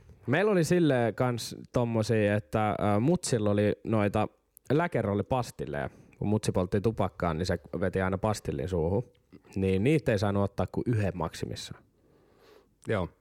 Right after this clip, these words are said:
Speaker 1: Niitä ei saanut, ei yhtään enempää.
Speaker 2: Onks tota tommosista niinku namusista tai pikkuherkkusista jotain semmosia muistoja niinku tiettynä päivinä tai hetkinä, et
Speaker 1: Meillä
Speaker 2: mä
Speaker 1: ei
Speaker 2: muistan
Speaker 1: ollut,
Speaker 2: se
Speaker 1: meillä ei ollut karkkipäivää ikinä. Et,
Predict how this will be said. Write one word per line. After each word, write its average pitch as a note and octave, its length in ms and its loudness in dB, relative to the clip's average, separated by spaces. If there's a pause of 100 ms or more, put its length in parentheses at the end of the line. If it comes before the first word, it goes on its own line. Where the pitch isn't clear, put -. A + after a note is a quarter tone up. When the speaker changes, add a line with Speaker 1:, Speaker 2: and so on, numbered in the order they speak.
(340)
Speaker 1:
Niitä G#2+ 220 0
ei G#2 60 2
saanut, F#2+ 300 0
ei C3+ 180 2
yhtään F#2+ 420 0
enempää. C#2 280 -8 (1120)
Speaker 2:
Onks D#3 160 0
tota D3 220 0
tommosista A#2+ 440 0
niinku A2 180 0 (100)
namusista A#2 760 0
tai E2 220 -4
pikkuherkkusista - 1000 -2
jotain G#2+ 180 2
semmosia A2+ 220 2
muistoja A#2 460 0
niinku F2+ 160 -4
tiettynä G#2+ 460 0
päivinä G2+ 380 0
tai G2+ 180 -2
hetkinä, G#2+ 380 -2
et F2 140 -8 (720)
Speaker 1:
Meillä D3 200 4
Speaker 2:
mä - 20 4
Speaker 1:
ei F3+ 60 2
Speaker 2:
muistan F3+ 100 2
Speaker 1:
ollut, G3 120 2
Speaker 2:
se F#3 60 2
Speaker 1:
meillä G#3 280 0
ei G#3 60 2
ollut D#3+ 180 0
karkkipäivää G#2 880 0
ikinä. F#2 340 0 (600)
Et, - 180 -2